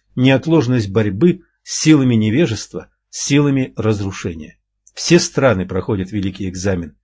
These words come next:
Многие ли выдержат его? Великий предуказанный Армагеддон нашей расы находится в полном разгаре.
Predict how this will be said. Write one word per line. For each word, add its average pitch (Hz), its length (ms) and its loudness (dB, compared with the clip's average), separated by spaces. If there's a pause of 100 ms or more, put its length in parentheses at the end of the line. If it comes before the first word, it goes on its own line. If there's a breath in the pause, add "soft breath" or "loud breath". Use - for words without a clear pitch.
(420)
Многие 117 480 0
ли 113 340 0 (140)
выдержат 113 720 -4 (160)
его? 87 360 -8 (1600)
Великий 160 580 4
предуказанный 143 840 0 (100)
Армагеддон 117 800 0
нашей 107 320 -2
расы 87 400 -6 (360)
находится 135 680 0
в - 140 -12
полном 117 420 0
разгаре. 92 540 -6